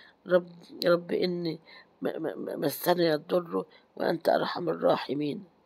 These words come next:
أعوذ بالله السميع العليم من الشيطان الرجيم، من نفخه ونفثه وهمزه، وهمزه. اللهم إنا نسألك بكل اسم لك أن تشفيه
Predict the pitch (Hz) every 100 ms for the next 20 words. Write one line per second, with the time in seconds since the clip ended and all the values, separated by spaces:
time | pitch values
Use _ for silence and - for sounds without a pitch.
0 | _ - - _ 135 170 170 170 170 -
1 | 151 123 - 156 165 139 113 151 165 165
2 | - - _ 180 170 - 156 - 170 160
3 | 143 156 - - 185 - - - - 175
4 | 175 175 - - 143 135 160 165 147 143
5 | 147 156 156 165 175 - - - - -
6 | - - 160 170 160 147 139 _ _ -
7 | 170 180 170 175 165 156 151 147 - 175
8 | 165 160 170 175 175 180 - 87 85 82
9 | 87 160 120 - - 180 170